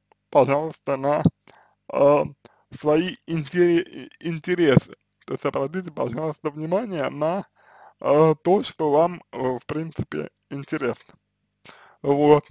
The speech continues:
То есть обратите внимание на то, что вас привлекает. Потому что если вы хотите выстраивать отношения с девушками и вообще с людьми,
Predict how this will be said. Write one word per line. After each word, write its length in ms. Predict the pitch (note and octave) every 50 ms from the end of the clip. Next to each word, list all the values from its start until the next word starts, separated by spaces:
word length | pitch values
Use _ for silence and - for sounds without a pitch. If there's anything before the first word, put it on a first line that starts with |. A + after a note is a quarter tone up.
| - _ _ _ _ _
То 80 | - C3
есть 100 | - -
обратите 420 | D3 - C#3+ D#3 E3 G3 - -
внимание 300 | D3 D3 D#3+ F3 F3+ D#3+
на 160 | C#3+ C#3 B2+ A#2+
то, 240 | - F3 F3+ F#3+
что 220 | D#3+ - - D3 C3+
вас 160 | C#3 C#3 B2+ -
привлекает. 600 | - - D3 D3 D3 C#3+ - - C#3 A#2 - - _ _ _ _ _ _ _ _ - _ _ _ _ _ _ _ _
Потому 320 | - C3 B2+ B2 C#3 C#3
что 300 | B2 - - D3 C#3 C#3
если 300 | C3+ C#3+ D3 C#3 - C#3+
вы 60 | C#3 B2
хотите 360 | - D3+ D3 D3+ C#3+ - C#3+
выстраивать 500 | C#3+ - - D#3+ D#3 C#3+ C3+ B2+ - - - _
отношения 600 | - - - D3 C3+ - D#3+ D#3 D3+ D3 C3+ C3
с 40 | C3
девушками 680 | D3 D3 C#3+ C#3 B2+ - - C#3 C3+ C3 B2+ B2+ B2 C3 - _ _ - - - - - _ _ _ -
и 140 | - - D3+
вообще 320 | D3+ D3+ C#3 - D3 C3+
с 80 | - -
людьми, 420 | D3 C#3+ C#3+ D3 C#3 C3+ C#3 C#3+